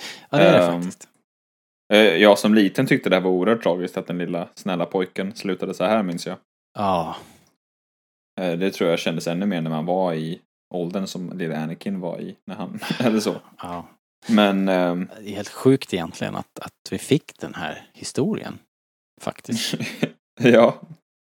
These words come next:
Speaker 2: Utan hämningar också.
Speaker 1: Ja. När man tänker på
Speaker 2: Ja.
Speaker 1: så här att George ändå är sån, han, han är, han är all about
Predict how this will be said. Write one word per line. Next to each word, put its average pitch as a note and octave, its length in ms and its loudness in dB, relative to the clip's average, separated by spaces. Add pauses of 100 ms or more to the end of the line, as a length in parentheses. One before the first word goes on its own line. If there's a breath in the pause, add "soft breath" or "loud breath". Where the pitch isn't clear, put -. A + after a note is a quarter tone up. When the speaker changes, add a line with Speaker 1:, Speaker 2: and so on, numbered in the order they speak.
(280)
Speaker 2:
Utan A2+ 600 4
hämningar G#2 520 2
också. F#2 360 -4
Speaker 1:
Ja. G#2+ 340 -2 (560)
När B2 80 6
man B2 80 6
tänker D3+ 340 6
på A#2+ 160 2
Speaker 2:
Ja. A2 40 6
Speaker 1:
så A2+ 100 4
här G#2 120 8
att - 260 -2
George G#2+ 560 0
ändå G2+ 160 -2
är F#2+ 80 0
sån, F2+ 340 -6 (720 soft breath)
han, - 160 -6
han G2+ 340 -4
är, F#2 340 -4 (380)
han G#2+ 140 -6
är G#2+ 120 -4 (400)
all B2 220 4
about A2+ 360 6